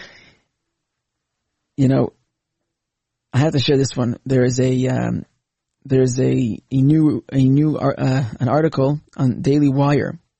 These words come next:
Double up. <laughs> Double up. Doctor Fauci again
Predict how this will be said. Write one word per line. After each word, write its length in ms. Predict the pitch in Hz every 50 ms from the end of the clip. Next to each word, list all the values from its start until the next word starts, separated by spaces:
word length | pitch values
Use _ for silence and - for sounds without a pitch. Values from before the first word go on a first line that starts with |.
| _ _ _ _ _ _ _ _ _ - - _ _ _ _ _ _ - 160
Double 420 | 135 127 165 180 180 190 185 175
up. 200 | 175 160 - - - - - - _ _ _ _ _ _ _ _ _ _ _ _ _ _ - - - -
<laughs> 840 | 127 117 - - _ _ _ _ _ _ _ _ _ _ _ _
Double 300 | - 160 175 175 185 175
up. 220 | 131 147 - - - - - _ _ _ _ _ _ _ _ _ _ _ -
Doctor 340 | - 156 180 185 - 196 190
Fauci 580 | 165 - - 165 175 185 170 - - 180 180
again 400 | 170 147 143 151 143 135 117 110